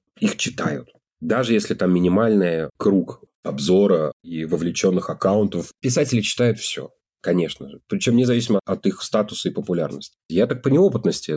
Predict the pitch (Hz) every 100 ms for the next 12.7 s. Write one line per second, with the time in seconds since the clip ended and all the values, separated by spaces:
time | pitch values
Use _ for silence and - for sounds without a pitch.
0 | - - 85 - 85 - - 143 180 -
1 | - 92 90 87 78 - 90 127 131 80
2 | 78 - 78 147 - - - _ _ 80
3 | - _ 107 110 120 127 123 123 123 120
4 | _ - 143 160 196 175 147 170 160 156
5 | 156 - 139 123 120 143 180 175 95 90
6 | 85 92 92 90 80 80 76 76 78 85
7 | 90 95 95 95 92 _ 104 101 107 117
8 | 113 151 160 92 - _ - - 160 151
9 | - 139 135 139 131 139 127 143 135 127
10 | 123 127 113 80 80 80 78 104 110 117
11 | 101 98 104 101 - - 92 90 80 95
12 | 101 87 78 - 76 69 -